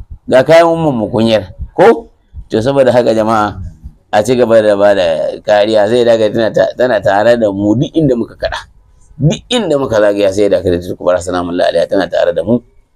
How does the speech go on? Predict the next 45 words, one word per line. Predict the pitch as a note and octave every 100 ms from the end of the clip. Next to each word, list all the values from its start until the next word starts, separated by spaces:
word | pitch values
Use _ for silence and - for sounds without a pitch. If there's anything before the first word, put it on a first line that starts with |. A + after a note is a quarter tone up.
| _
kuma | - A2+
wannan | G#2+ E2+
abun | F#2 A#2+
alfahari | G#2+ F#2 F2+ F2 E2
ne. | D2 - - _ _
Kun | - G2
ga | G#2 G2+ G2+ -
mahaifiyar | G#2+ A#2 G#2 F#2+
Sayyida | G2 G2 F#2
Zahra | F2+ E2+ F2+
ce | F2
ko? | E2+ C#3 D#3+ - - F#2
To | F#2
kun | G#2 A#2+
ga | A#2+
yanzu | A2 A2+
wasu | A2
ma | A2 A2
sun | A#2
ɗauki | F#2+ G2 G2+
mahaifan | G2 F2+ F#2
manzon | F2 F2+
Allah | F2+ F#2 F2
ne | F2
suke | F#2 F2+ E2
wasa | - - E2
da | D#2+
su. | _ _ _
Da | F#2+ G2+
zai | C3 A#2
yiwu | A2 G#2+
musu, | G#2 F2+ - _ _ _ _
ita | A2 A#2
ma | A#2+ A#2+
Sayyida | A#2+ A2 G#2
Khadija | G2 G2 F2
sai | F#2+ F#2+ G2 G2 - -
sun | G#2 G#2
nemi | G2 F#2 F#2
su | E2+
yi | F2
wannan | E2+ F2
wasan | F2+ E2 F2+ F2 E2
na | E2+
batun | E2 -